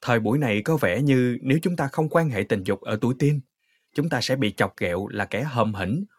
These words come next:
hoặc những biệt danh tương tự." "Cha mẹ,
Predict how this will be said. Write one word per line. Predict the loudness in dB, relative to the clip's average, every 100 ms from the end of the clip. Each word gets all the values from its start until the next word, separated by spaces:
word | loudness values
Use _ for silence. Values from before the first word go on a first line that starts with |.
| _
hoặc | -8 -2
những | 0 2
biệt | 0 0
danh | -2
tương | 0 0 2
tự." | 0 -2 -8 _ _ _ _ _ _ _ _ _ _ _ _ _ _ _ _ _ _ _ _ _ _ _ _ _ _ _ _ _ _
"Cha | 2 4
mẹ, | 2 2 0